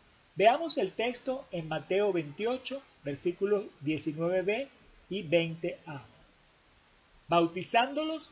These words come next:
en el nombre del Padre, y del Hijo, y del Espíritu Santo, enseñándoles que guarden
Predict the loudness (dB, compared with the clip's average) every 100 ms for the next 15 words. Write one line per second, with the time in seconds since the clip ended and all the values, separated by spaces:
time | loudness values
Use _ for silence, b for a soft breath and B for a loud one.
0 | -10 -6 -6 -2 0 2 2 2 6 8
1 | 8 4 -2 -4 -18 -20 -4 -2 0 0
2 | -2 -4 -6 -6 -8 -8 0 2 2 0
3 | 2 2 2 0 -2 -4 -6 -10 -20 -20
4 | _ _ _ -2 0 0 0 0 0 2
5 | 2 0 -2 -2 4 4 4 0 -8